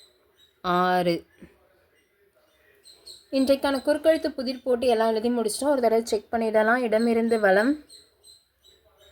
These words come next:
எழுதிட்டோம். மேலிருந்து கீழ் எல்லாமே எழுதி முடிச்சிட்டோம். இன்றைக்கான குறுக்கெழுத்து புதிர் போட்டு எல்லாம் எழுதி முடிச்சிட்டோம். இந்த வீடியோ பிடிச்சிருந்ததுன்னா லைக் பண்ணிக்கோங்க, ஷேர் பண்ணிக்கோங்க, சப்ஸ்கிரைப் பண்ணிக்கோங்க.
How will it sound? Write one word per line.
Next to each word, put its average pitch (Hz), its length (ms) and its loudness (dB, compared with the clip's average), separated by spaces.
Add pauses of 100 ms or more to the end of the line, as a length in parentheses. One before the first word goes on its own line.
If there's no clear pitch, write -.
(120)
எழுதிட்டோம். 170 680 -4 (460)
மேலிருந்து 247 760 2
கீழ் 262 340 -2 (1600)
எல்லாமே 247 460 2
எழுதி 220 240 -2
முடிச்சிட்டோம். 233 500 -4 (600)
இன்றைக்கான 247 340 -2
குறுக்கெழுத்து 277 520 2
புதிர் 240 260 -4
போட்டு 240 200 -2
எல்லாம் 214 220 2
எழுதி 214 240 0
முடிச்சிட்டோம். 240 520 -2
இந்த 220 180 -4
வீடியோ 226 240 0
பிடிச்சிருந்ததுன்னா 220 600 -2 (100)
லைக் 202 180 -4
பண்ணிக்கோங்க, 240 540 -2 (400)
ஷேர் 220 260 0
பண்ணிக்கோங்க, 254 480 -2 (100)
சப்ஸ்கிரைப் 277 520 0
பண்ணிக்கோங்க. 233 520 -2